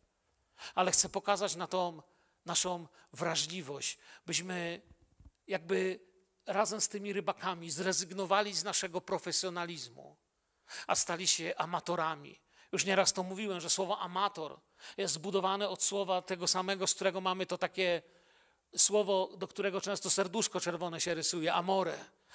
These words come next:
Amator to miłośnik. Amator to ktoś, kto kocha.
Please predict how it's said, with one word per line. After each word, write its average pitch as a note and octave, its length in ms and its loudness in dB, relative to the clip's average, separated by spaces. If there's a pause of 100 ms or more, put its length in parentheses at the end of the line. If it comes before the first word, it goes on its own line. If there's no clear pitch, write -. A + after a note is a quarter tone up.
(120)
Amator F#3+ 500 0
to F3 140 -6
miłośnik. E3+ 600 -6 (1500)
Amator F#3 420 -2
to E3+ 100 -12
ktoś, - 280 -8
kto - 180 -12
kocha. - 600 -10